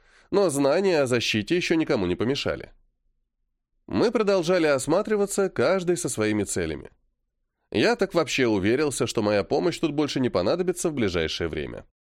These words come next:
Телефон Постникова зазвонил, резко разорвав установившуюся тишину.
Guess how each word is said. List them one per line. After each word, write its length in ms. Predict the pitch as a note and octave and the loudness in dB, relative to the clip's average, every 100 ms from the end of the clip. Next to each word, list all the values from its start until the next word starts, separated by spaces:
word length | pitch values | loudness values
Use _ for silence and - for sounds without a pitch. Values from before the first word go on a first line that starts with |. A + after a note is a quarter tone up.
| _ _ _ _ _ _ _ - | _ _ _ _ _ _ _ -4
Телефон 420 | G#2+ A2+ G3+ G3 | 0 2 2 0
Постникова 540 | - F3 E3 D3+ C3+ | 2 0 0 0 0
зазвонил, 640 | C3 C3 B2 C3 F#3 F#2 C#2 | 0 0 0 2 2 0 -2
резко 420 | E2+ D#3 G3 F#3 | 0 0 0 0
разорвав 520 | E3+ D3+ C3 A2+ C#3+ | 0 0 2 0 -2
установившуюся 760 | D3 C3+ A2 F#2 G2+ A2+ G2 G2+ | -4 -2 0 -2 -4 -4 -4 -4
тишину. 460 | F2+ - G#2 C#2+ | -6 -4 -4 -4